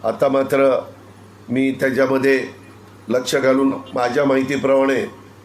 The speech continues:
मार्केट कमिटी बारामती यांची जवळपास साठ पासष्ट कोटी रुपयांची कामं चाललेली असतील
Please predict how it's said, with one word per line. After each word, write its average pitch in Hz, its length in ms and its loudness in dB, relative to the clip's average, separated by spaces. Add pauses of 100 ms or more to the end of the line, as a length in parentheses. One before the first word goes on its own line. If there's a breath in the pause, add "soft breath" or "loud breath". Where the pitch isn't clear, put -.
(1500)
मार्केट 123 580 0
कमिटी 139 540 0
बारामती 123 920 0 (880)
यांची 127 360 0
जवळपास 151 1000 0 (760)
साठ 143 180 4 (120)
पासष्ट 135 460 -2
कोटी 147 300 -2
रुपयांची 123 460 -2
कामं 107 280 0
चाललेली 98 380 -4
असतील - 280 -8